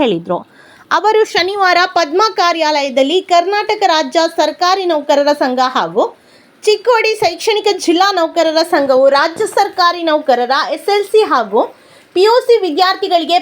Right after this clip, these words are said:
ಪ್ರತಿಭಾ ಪುರಸ್ಕಾರ ವಿತರಣೆ ಹಾಗೂ ಅಭಿನಂದನಾ ಸಮಾರಂಭವನ್ನು ಉದ್ದೇಶಿಸಿ ಮಾತನಾಡಿದ್ರು. ರಾಜ್ಯ ಸರ್ಕಾರಿ ನೌಕರರಿಗೆ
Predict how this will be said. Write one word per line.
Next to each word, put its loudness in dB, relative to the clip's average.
ಪ್ರತಿಭಾ 0
ಪುರಸ್ಕಾರ -2
ವಿತರಣೆ -2
ಹಾಗೂ 0
ಅಭಿನಂದನಾ 0
ಸಮಾರಂಭವನ್ನು 0
ಉದ್ದೇಶಿಸಿ -4
ಮಾತನಾಡಿದ್ರು. -2
ರಾಜ್ಯ 0
ಸರ್ಕಾರಿ 0
ನೌಕರರಿಗೆ 0